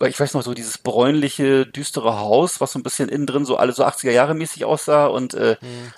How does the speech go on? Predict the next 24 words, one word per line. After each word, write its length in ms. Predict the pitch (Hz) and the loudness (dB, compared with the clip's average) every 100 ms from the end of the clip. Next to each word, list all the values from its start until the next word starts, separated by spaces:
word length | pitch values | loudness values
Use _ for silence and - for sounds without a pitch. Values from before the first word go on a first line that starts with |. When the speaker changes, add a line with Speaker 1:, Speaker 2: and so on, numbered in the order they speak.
| - | -2
Speaker 1:
dann, 220 | 131 135 | -2 0
dann 240 | - 135 | 0 0
Walter 340 | 117 135 143 156 | 4 4 4 2
in 100 | 135 | 2
seinem 300 | 131 123 110 | 2 2 -2
braunen 300 | 113 123 123 | -2 0 2
Bademantel 720 | 113 139 156 147 151 156 147 | 4 4 4 0 0 -4 -4
immer 180 | - 135 | -4 -2
auf 100 | - | -2
der 80 | 123 | -4
Couch, 520 | - 131 165 - - - | 0 2 2 -2 -10 -6
äh, 300 | 127 120 120 - - - - | -2 0 -2 -4 -20 -20 -20
Speaker 2:
Mhm. 140 | 120 | -14
Speaker 1:
dieser, 460 | 120 120 123 117 - | -6 4 6 6 4
äh, 140 | 123 | -2
dann 160 | 113 139 | -2 -2
mit 80 | 143 | 0
seinem 140 | 139 127 | 0 4
behinderten 380 | 135 143 123 | 4 4 2
Sohn, 640 | 110 113 135 190 202 135 131 | -2 -4 0 0 0 -4 -8
die, 160 | 135 | -6
die 320 | 131 147 - 127 | -2 -2 0 -2
etwas, 460 | - 127 127 - | 4 2 2 -4
äh, 240 | - 123 | -4 -2